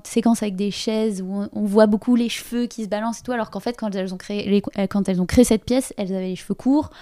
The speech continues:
Enfin, c'était pas du tout l'idée de faire quelque chose de sensuel ou quoi, c'était plus un geste punk. Et j'aime cette espèce de dualité entre, entre ça, il y a un côté, euh, pro-, provoque, euh, de, euh,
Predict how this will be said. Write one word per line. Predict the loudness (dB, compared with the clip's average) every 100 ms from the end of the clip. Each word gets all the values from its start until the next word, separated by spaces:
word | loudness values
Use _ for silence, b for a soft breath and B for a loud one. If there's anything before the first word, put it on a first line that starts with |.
| B
Enfin, | -6
c'était | 0 4
pas | 6 6
du | 4
tout | 2
l'idée | 2 0 0 2 0
de |
faire | -2 -6
quelque | -8 -10
chose | -6 -4 -4
de | -2 0 -2
sensuel | -4 -10 -8 -6 -6
ou | -4
quoi, | -6
c'était | -6 -8
plus | -6 -6 -4
un | -6
geste | -4 -4 -6 -14 -20 -4
punk. | 0 0 -2 B B B -2
Et | 0
j'aime | 2 2 2
cette | 0 -6
espèce | -4 -2
de | 0 -2
dualité | 4 6 6 0 -4 -4 -4
entre, | -4 -6 -8 -8 -10 B B B B -14
entre | -8 -4
ça, | -2 -2
il | 0
y |
a |
un | -2 -2
côté, | -4 -6 -4 -2 -2 -2
euh, | -6 -8 -10 -6
pro-, | -4 -4 -4
provoque, | -2 0 2 2 0 -10 b b b b -4
euh, | 0 0 0 0 -4 -6 b b -8
de, | -4 0
euh, | 0 0 -2 -4 -4 -6 -6 -6